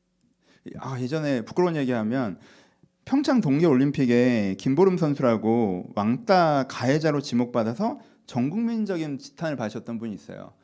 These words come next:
이분이 메달을 따셨는데 육십만 명이 이 선수의, 어, 국대 박탈과 메달 박탈을 청원하셨습니다. 그리고 사 년이 지나서 이분이 가해자는 아니라는 게 밝혀졌어요.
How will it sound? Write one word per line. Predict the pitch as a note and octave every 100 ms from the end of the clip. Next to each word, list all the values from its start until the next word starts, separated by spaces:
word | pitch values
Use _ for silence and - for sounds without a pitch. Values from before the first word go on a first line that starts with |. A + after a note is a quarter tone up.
| _ _ -
이분이 | D3 G#3 F3+
메달을 | G#2+ B2 E3 E3
따셨는데 | F3+ F#3+ G3+ D#3+ B2+ E3+ D#3+ G2+
육십만 | A#2 - A3+ G#3+ F#3+
명이 | D#3+ D#3+ B2
이 |
선수의, | A2 D3+ D3 D3 F#3+ B3 - - - -
어, | - A2 G#2+
국대 | C#3 - F#3+ E3+
박탈과 | A2 - C#3+ C3 F3 E3+
메달 | G#2 A2+ C#3
박탈을 | C3+ - - B2+ D3+
청원하셨습니다. | E3 A3+ G#3+ C3 G2 - F2+ - G2+ _ _ _ _ _ _ _ _ _ _ _ _
그리고 | - E3 E3+ G#3 B3+ C#4+
사 | - G#3+
년이 | A3 G3+
지나서 | C#3 C3+ C3+ F#3+ A#3
이분이 | B2+ C3+ D3+
가해자는 | C#3+ A#2+ C3+ D3 D3 F3+ G3+
아니라는 | A2+ B2 B2+
게 | B2
밝혀졌어요. | G#2 G2 B2 F#2+ -